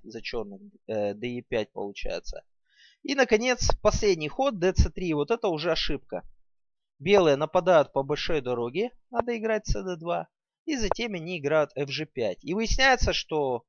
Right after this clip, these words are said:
эта позиция проигранная, э, за чёрных, если они ставят дамку на С один или Е один. Ну, на Е один, понятно, ставить плохо.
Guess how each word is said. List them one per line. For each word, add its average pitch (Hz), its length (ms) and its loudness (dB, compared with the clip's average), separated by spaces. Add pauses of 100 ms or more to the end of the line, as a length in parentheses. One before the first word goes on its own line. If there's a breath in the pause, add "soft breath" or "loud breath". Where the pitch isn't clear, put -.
(440)
эта 196 180 2
позиция 220 520 4
проигранная, 190 840 0 (1300)
э, 117 220 0
за 131 140 -4
чёрных, 139 420 0
если 143 260 8
они 139 180 -2
ставят 127 420 2
дамку 127 320 0
на 120 160 -8
С - 120 8
один 165 360 -4
или 131 140 -4
Е 131 260 -2
один. 113 340 -10
Ну, 196 120 -4
на 240 100 2
Е 233 200 4
один, 196 360 2 (300 soft breath)
понятно, 165 460 2
ставить 135 440 2
плохо. 214 480 0